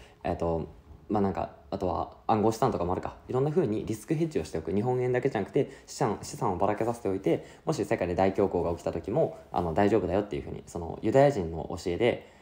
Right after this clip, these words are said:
卵は一つのカゴに入れるなっていう教えがあるのと同じように、ひと-、一つのカゴに全部の卵を詰め込んで、そのカゴを落としてしまうと全部終わってしまうよみたいな感じで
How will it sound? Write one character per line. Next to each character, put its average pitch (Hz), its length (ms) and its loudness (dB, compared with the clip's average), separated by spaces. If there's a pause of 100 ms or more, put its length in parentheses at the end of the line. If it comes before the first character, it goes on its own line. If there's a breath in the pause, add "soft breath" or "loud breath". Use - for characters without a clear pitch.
(360 loud breath)
卵 175 280 4
は 85 100 2
一 139 160 -2
つ 127 80 -6
の 85 100 -2
カ 92 140 0
ゴ 101 100 4
に 98 80 4
入 95 40 4
れ 104 100 2
る 107 60 0
な 87 100 0
っ - 20 -6
て - 140 -8
い 85 100 -4
う - 60 -6
教 90 200 -2
え 87 60 2
が 90 80 2
あ - 20 4
る 92 80 -2
の 76 100 -4
と 80 120 -6
同 85 140 -2
じ 90 80 -2
よ 80 60 -2
う - 20 -4
に、 82 260 -4
ひ - 80 -20
と-、 - 80 -16 (240)
一 147 180 -2
つ 160 60 -8
の 131 160 2
カ 131 100 0
ゴ 135 100 6
に 147 160 4
全 127 160 2
部 104 40 0
の 85 80 -2
卵 92 240 2
を 80 60 0
詰 92 180 0
め - 40 0
込 101 100 2
ん 90 40 0
で、 87 100 0
そ 90 100 -4
の 131 80 0
カ 120 120 2
ゴ 117 80 2
を 120 40 4
落 120 80 0
と - 60 -2
し - 40 -8
て - 80 -6
し - 100 -6
ま 90 60 0
う 82 40 -4
と 82 60 -2
全 101 160 2
部 90 60 0
終 80 80 0
わ 82 60 0
っ - 20 -10
て - 80 -8
し - 80 -8
ま 92 100 2
う 92 40 4
よ 107 80 4
み 107 80 0
た 90 80 -4
い - 20 -4
な 80 80 -8
感 85 160 -8
じ 85 60 -6
で 104 260 2